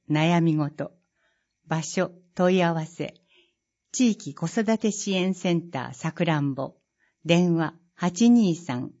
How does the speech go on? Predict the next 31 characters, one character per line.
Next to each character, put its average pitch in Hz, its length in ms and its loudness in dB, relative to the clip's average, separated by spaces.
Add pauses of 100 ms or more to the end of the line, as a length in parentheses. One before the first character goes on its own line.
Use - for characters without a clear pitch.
(100)
一 175 260 2
二 208 260 6
八 139 360 -8
八。 - 360 -12 (1160)
早 247 300 6
期 170 200 -2
療 180 260 2
育 220 180 -2
相 165 320 -2
談。 120 280 -10 (480)
日 196 340 0
時、 - 260 -12 (140)
月 180 340 -2
曜 247 180 4
か 156 160 -4
ら 127 120 -4
金 160 320 2
曜 135 280 -4
日。 - 200 -14 (440)
午 226 180 2
前 170 260 2
九 208 120 -6
時 180 160 -6
か 151 140 -8
ら 117 140 -8
午 185 180 0
後 127 200 -4
五 143 180 -4
時。 - 200 -14 (580)
内 165 340 2
容、 151 320 -4